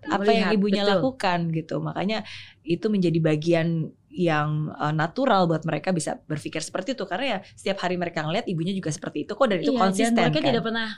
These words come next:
Speaker 1: Hmm.
Speaker 2: eh, padahal waktu saya lagi,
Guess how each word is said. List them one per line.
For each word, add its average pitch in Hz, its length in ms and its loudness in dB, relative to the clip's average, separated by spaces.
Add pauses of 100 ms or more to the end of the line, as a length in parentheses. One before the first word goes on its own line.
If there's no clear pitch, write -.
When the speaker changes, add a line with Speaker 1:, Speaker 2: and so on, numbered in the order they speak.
(160)
Speaker 1:
Hmm. 151 160 -10
Speaker 2:
eh, 226 520 -4 (360)
padahal 254 240 4
waktu 226 240 2 (320)
saya 196 340 -4
lagi, 190 460 -2